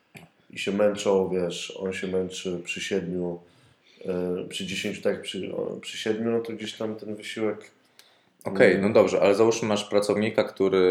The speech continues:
Speaker 2: masz dwóch pracowników w jakiejś firmie, jednemu jakaś praca zajmuje, no, to jest też
Speaker 1: Mhm.
Speaker 2: kwestia czasu,
Speaker 1: Mhm.
Speaker 2: że kobiety na tym najwyższym, mówię, mówię o samych, teraz jeśli mówię o finałach szlemowych i o turniejach wielkoszlemowych,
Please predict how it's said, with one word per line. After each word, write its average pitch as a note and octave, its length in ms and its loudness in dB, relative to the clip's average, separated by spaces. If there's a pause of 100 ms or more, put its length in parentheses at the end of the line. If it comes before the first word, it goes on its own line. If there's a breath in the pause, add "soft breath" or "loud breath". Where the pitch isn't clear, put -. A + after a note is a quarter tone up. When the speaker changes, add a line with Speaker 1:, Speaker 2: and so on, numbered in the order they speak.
(400)
Speaker 2:
masz F#2 160 0
dwóch G#2+ 120 -2
pracowników F2+ 480 0
w - 20 0
jakiejś F2 280 -2
firmie, G#2+ 340 -2 (560 loud breath)
jednemu G#2 420 0
jakaś F#2+ 260 0
praca F#2+ 360 0
zajmuje, F#2 520 0
no, G2 160 -6 (320)
to - 80 6
jest A#2 120 6
też A2+ 100 0
Speaker 1:
Mhm. A#2 140 0
Speaker 2:
kwestia A#2 220 4
czasu, - 440 2 (180)
Speaker 1:
Mhm. F#2 180 -6
Speaker 2:
że G#2 320 6 (160)
kobiety A#2 360 2
na G#2+ 120 2
tym G#2 160 -2
najwyższym, G2+ 580 0
mówię, A2+ 380 6 (340)
mówię G#2+ 180 0
o A#2+ 40 4
samych, C3 300 2 (200)
teraz B2+ 420 6
jeśli G#2 320 -6
mówię A#2 320 2
o G2+ 440 6
finałach G#2+ 360 4
szlemowych F2 420 2
i F2 60 0
o F2 40 -2
turniejach G2 300 0
wielkoszlemowych, F#2 600 0